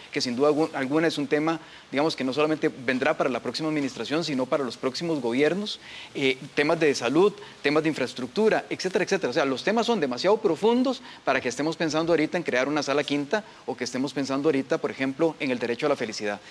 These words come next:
O sea, eso denota que efectivamente las candidaturas están, digamos, eh, en una arena movediza en que la misma circunstancia se les está convirtiendo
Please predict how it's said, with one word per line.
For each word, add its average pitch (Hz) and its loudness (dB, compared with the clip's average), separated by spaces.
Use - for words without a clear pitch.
O - -16
sea, 139 -2
eso 165 2
denota 143 2
que - -6
efectivamente 160 0
las 139 -2
candidaturas 120 -2
están, 143 -2
digamos, 139 -4
eh, 117 -2
en 143 -2
una 156 2
arena 160 4
movediza 151 2
en 127 0
que 131 -2
la 117 0
misma 214 4
circunstancia 208 -2
se 165 -4
les 123 -4
está 135 -4
convirtiendo 143 -2